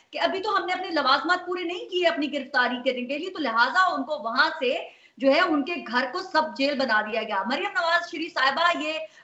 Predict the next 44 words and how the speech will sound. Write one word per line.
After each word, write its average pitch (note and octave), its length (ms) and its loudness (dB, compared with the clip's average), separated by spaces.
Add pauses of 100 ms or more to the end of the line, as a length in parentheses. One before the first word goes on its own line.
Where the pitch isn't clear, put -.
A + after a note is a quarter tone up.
खातिर D4+ 340 2
जमा E4 280 4
रखें D4 460 -2
कि, F4+ 120 -8
अ, B3+ 380 -4
बुशरा B3+ 300 -2
बेगम C#4 280 2
बहुत C4 520 0
जल्द D#4 200 2
आप - 460 2
ही F#4 120 0
की F4+ 160 -6
तरह B3 220 0
के B3 140 -6
एक C4 460 0
कमरे A#3+ 240 -2
के A#3 140 -8
अंदर, C4+ 260 -4
जिसमें B3+ 280 -8
उनका B3 220 -4
एक B3 140 -4
individual A#3+ 580 -4
washroom B3 360 -6
भी C4+ 100 -2
होगा A#3+ 540 0 (320)
और B3 100 0
बड़ा D#4 220 4
सारा D#4+ 220 2
खुला D#4 280 0
साफ D4+ 240 0
सुथरा C#4+ 280 -4
कमरा C4+ 360 2
भी C4+ 120 0
होगा, C4+ 240 6
bed B3+ 360 -2
भी C#4+ 60 -4
होगा, C4+ 380 0
वहां C#4+ 200 -2
पर D4+ 180 -2
वो D4 80 -6
shift - 280 -12
कर C4 140 -2
दी B3+ 180 -8
जाएंगी। A3+ 500 -6